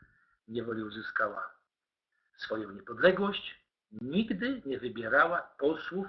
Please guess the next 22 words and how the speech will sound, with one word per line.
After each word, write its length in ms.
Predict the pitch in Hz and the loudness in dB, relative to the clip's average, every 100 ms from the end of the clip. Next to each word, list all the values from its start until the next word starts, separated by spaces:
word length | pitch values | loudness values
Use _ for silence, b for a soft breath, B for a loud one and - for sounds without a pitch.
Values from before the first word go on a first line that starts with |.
| - | -8
do 140 | 110 104 | -12 -10
Sejmu 520 | - 131 135 156 160 | -4 -2 -2 -4 -10
w 40 | - | -12
systemie 500 | - - 139 135 147 | -14 -4 -2 0 0
jednomandatowych 960 | 127 120 110 107 101 - 104 123 - | 0 -2 -4 -4 -4 -4 -6 -8 -8
okręgów 500 | - - 110 110 107 | -6 -6 -6 -8 -10
wyborczych. 580 | 98 - 92 - - - - _ _ _ _ _ _ _ _ | -14 -16 -16 -16 -12 -12 -12 _ _ _ _ _ _ _ _
Zawsze 640 | 131 160 - - 220 - _ | 10 10 10 2 -2 -6 _
w 60 | - | -18
systemie 500 | - - 147 131 120 | -14 -4 -2 -2 -4
głosowania 560 | 113 104 107 110 - | -8 -8 -4 -4 -4
na 260 | - - - | -10 2 6
partię, 440 | - - 160 170 - _ _ _ _ - | 6 4 -6 -10 -12 _ _ _ _ -8
w 40 | |
okręgach 640 | - 127 135 123 120 - - _ _ _ _ | 2 2 4 4 2 0 -12 _ _ _ _
wielomandatowych. 1300 | 120 175 160 143 131 123 - - - - B B B B B B B - | 4 6 6 4 0 0 -2 -4 -10 -12 B B B B B B B -8
Propozycja, 680 | 110 120 117 226 - - | -6 -4 0 0 0 -8
którą 300 | - - 110 | -6 -6 -6
my 440 | 104 160 170 - - - | -4 0 0 -2 -14 -10
Państwu 380 | 117 110 - 95 | -8 -8 -14 -14
proponujemy, 840 | 104 - - - 127 165 190 160 | -12 -14 -16 -4 -2 0 -2 -6
Ruch 260 | 117 147 | -2 -2